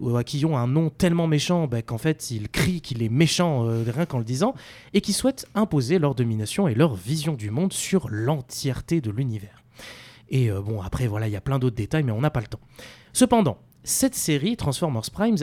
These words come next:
elle se distingue des autres itérations sur plusieurs aspects. Tout d'abord, la série, elle est réalisée intégralement avec des images de synthèse. C'est-à-dire, pour ceux du fond qui ne s'y connaissent pas, que la création des images, elle est assistée par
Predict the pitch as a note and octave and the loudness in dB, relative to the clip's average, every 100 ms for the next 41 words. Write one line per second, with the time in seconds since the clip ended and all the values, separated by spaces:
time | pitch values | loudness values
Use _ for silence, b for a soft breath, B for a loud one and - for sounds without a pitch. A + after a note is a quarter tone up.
0 | - D3 D3+ B3 F3+ B2+ D3 - A3 G#3+ | 0 -2 0 0 -2 -4 -6 -2 0 0
1 | B2 B2 C3 F#3+ C#3 B2 G#2+ A2 A3+ A3 | 0 0 0 -2 -4 -4 -4 -2 -2 -2
2 | - A3+ - - C3 A#2+ E3 D3 C3 - | -2 -4 -4 -6 -4 0 0 0 -2 -2
3 | A#2 B B B B B - F#3 F#3+ C4 | -4 B B B B B 2 4 6 4
4 | B3+ - C3+ F#3 - A3 D#4 F#3+ E3+ D#3+ | 2 -4 2 2 4 4 4 4 2 2
5 | D3 C#3 F#3+ - - G#3+ G3+ C#3+ A#2 D#3 | 0 0 -2 -2 -2 0 0 0 0 2
6 | F#3+ D#3 B2+ A2+ G#2+ B2+ F3+ A#2 A2 E3 | 2 0 -2 -6 -2 0 0 0 0 0
7 | - - D3 - A2+ F2+ B B B B | 0 0 0 2 0 -2 B B B B
8 | - G3+ F#3+ E3+ C3 A2 G#2 - - B2 | 2 4 2 2 2 0 -6 -4 -4 -4
9 | G#2 - D#3+ B2+ - G2+ - - F#2+ F#2 | -6 -4 -2 -2 -2 -8 -6 -8 -8 -6
10 | - G3 G3+ B B B - G#3+ G#3 - | 2 2 2 B B B 4 6 4 2
11 | B3+ - A#3+ F3 B2 A2+ D#3 G#3+ - C#3 | 2 2 2 0 0 0 2 2 2 2
12 | F3+ - F#3+ - A#2+ - G3 G#3 - F#3+ | 2 0 -4 -4 -6 0 0 0 0 0
13 | G3 | -2